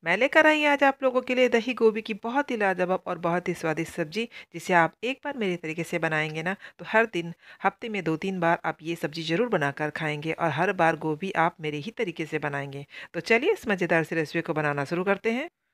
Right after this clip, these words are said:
तो सबसे पहले हमने यहाँ पे एक मीडियम साइज़ का गोभी ले लिया है। इसका पत्ते हमने निकाल दिया है काट कर। सबसे पहले हमें इसे कट करना है और कट करके इसके बड़े-बड़े टुकड़ों को निकाल लेना है, जिससे कि हमारा ये गोभी का फूल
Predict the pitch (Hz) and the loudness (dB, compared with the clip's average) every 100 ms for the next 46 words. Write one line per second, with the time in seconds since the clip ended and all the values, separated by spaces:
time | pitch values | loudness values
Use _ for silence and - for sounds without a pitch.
0 | _ _ 208 254 254 349 330 294 240 226 | _ _ -2 -2 0 -4 -2 0 0 -2
1 | 208 190 190 180 185 190 196 185 175 165 | -2 -2 -2 -4 -2 0 0 2 0 0
2 | - 151 156 151 165 175 180 208 220 233 | -4 -6 -4 -4 -6 -4 -2 0 2 -2
3 | - 247 214 - 220 208 180 170 160 156 | -6 -6 -6 -6 -8 -6 -4 -4 -2 -2
4 | 156 170 202 202 185 180 - 220 226 254 | -2 -2 0 0 2 0 0 -2 -2 -2
5 | 185 - 180 180 175 175 175 - 175 165 | -4 -4 -6 -4 -4 -4 -6 -6 -8 -8
6 | - - 180 185 202 214 226 - 156 156 | -10 -8 -6 0 2 2 0 0 -4 -4
7 | - 180 - 208 196 247 - 254 196 160 | -8 -10 -4 -6 -6 -10 -10 -6 -2 -2
8 | 156 160 165 - 165 - 262 220 - 147 | 0 -4 -6 -4 -4 -4 -4 -4 -4 -4
9 | 143 147 143 147 147 151 151 156 - 156 | -4 -8 -8 -8 -8 -10 -14 -14 -12 -10
10 | 156 151 147 143 147 - _ _ - 160 | -8 -4 -4 -4 -8 -10 _ _ -10 -8
11 | 151 156 151 - 190 285 | -6 -4 -4 -4 -6 -6